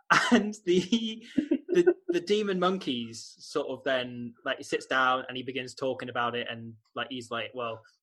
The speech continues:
why are you a demon monkey now? I don't get why my son became a demon monkey."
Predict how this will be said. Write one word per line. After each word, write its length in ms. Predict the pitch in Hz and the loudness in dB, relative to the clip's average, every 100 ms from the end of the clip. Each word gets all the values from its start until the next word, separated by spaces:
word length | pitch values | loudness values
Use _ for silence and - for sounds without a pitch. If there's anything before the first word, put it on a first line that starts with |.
| _ | _
why 200 | 131 135 | -2 0
are 40 | 135 | 2
you 200 | 135 135 | 2 0
a 60 | |
demon 280 | 135 131 127 | -2 -4 -4
monkey 260 | 135 147 120 | -6 -6 -8
now? 140 | 101 | -8
I 40 | 107 | -8
don't 180 | 123 120 | -8 -6
get 240 | 123 120 | -8 -6
why 220 | 117 113 | -4 -4
my 140 | 113 113 | -4 -10
son 340 | - 117 110 | -8 -10 -10
became 420 | 110 - 107 107 104 _ _ _ _ _ 127 | -16 -12 -12 -12 -16 _ _ _ _ _ -14
a 40 | |
demon 320 | 113 117 113 | -8 -8 -6
monkey." 440 | 127 131 110 98 | -8 -8 -12 -16